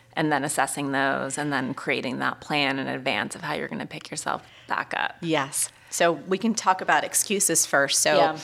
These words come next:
Speaker 2: when people hear the phrase, "Everything is figure outable," they often get really excited about it. I do too. It's the thing that drives my life. But then someone always asks, like, "Well, what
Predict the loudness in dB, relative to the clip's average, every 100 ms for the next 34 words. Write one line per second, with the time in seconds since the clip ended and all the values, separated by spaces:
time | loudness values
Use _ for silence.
0 | -6 -2 0 2 2 0 2 4 4 2
1 | 2 4 4 2 2 0 0 -2 2 2
2 | 2 2 4 6 4 4 4 2 -8 -20
3 | _ _ 2 4 4 2 -4 2 4 4
4 | 2 2 2 2 4 4 0 2 2 2
5 | 0 2 2 2 2 2 2 0 -4 -2
6 | 2 2 2 -2 -6 -4 -4 -4 0 2
7 | 2 -2 0 4 2 0 -10 -12 -12 -8
8 | -8 -6 2 4 4 2 0 0 2 0
9 | -2 0 2 4 4 2 -2 -4 -4 0
10 | 0